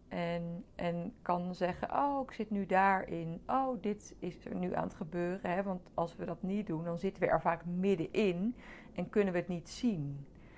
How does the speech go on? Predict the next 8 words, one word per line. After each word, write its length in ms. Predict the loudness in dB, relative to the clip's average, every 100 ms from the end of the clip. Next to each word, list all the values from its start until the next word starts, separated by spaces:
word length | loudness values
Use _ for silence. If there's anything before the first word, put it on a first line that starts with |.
| -18 -8
En 140 | -2 0
dan 180 | 0 0
zitten 320 | 0 0 2
we 120 | 2
vaak 380 | 4 4 4 -2
gewoon 480 | -2 4 6 4 2
in 320 | 4 4 2
het, 460 | 0 0 0 -10